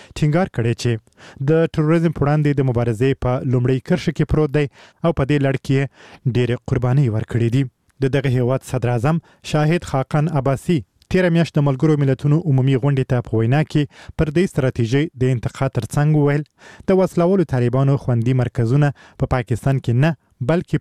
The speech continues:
په افغانستان کې دي. وسلوالو طالبانو هم په یوه اعلامیه کې ویلي، تر هغو چې امریکایي چارواکي جنگي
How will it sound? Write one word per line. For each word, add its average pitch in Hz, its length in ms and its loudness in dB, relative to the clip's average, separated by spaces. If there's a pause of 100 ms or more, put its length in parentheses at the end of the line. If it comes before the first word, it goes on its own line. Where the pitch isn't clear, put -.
په 139 240 -2
افغانستان 113 480 -2
کې 120 160 -2
دي. 131 80 0 (500)
وسلوالو 165 420 2
طالبانو 143 500 0
هم 143 180 0
په 131 60 0
یوه 120 160 2
اعلامیه 117 320 0
کې - 140 -4
ویلي، 135 360 2 (420)
تر 175 120 0
هغو 160 320 0
چې 196 320 -2
امریکایي 151 420 0
چارواکي 139 560 -2
جنگي 127 300 0